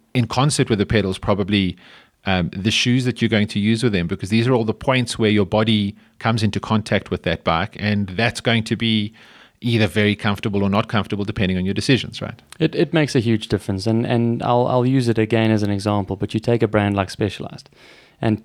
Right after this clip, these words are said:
Speaker 2: drilling it right down into a, a very, very impressive e-, example, but they took their latest glove for the mountain bike, and they es-, essentially, uh, got a top hand surgeon, got him into the company,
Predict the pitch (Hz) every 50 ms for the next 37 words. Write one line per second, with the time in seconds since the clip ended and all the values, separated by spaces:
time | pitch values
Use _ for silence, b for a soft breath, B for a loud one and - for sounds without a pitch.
0 | _ _ - 127 127 131 131 127 120 107 104 104 107 110 117 117 120 110 - -
1 | - 117 110 110 107 107 104 104 - - - 107 101 101 101 - - - - -
2 | - - - 107 104 113 120 127 123 107 110 107 107 104 98 98 92 - 120 151
3 | 156 147 - 127 107 117 - - 123 - - - - - 123 127 - 113 107 110
4 | 104 101 101 95 - - - - _ B B B B B B B B B - 117
5 | 117 - - - - 117 113 120 139 139 139 - 143 120 - - 120 113 110 110
6 | 110 110 110 - 110 101 - - - 110 104 98 95 92 - - - - _ _
7 | _ - - 110 107 101 101 101 101 101 98 - 110 110 - - - - - _
8 | b b b b b b b b b b 113 107 107 110 110 110 107 101 - -
9 | 113 - - 143 139 143 135 135 120 110 104 101 - - - - - - - 117
10 | 110 117 113 107 104 101 - _ - - 127 113 - - - 110 110 110 107 -
11 | - 117 117 110 117 143 175 185 - b b b b b b b b b b b
12 | 113 107 107 107 113 123 135 135 143 139 135 - 117 110 104 - 110 107 117 123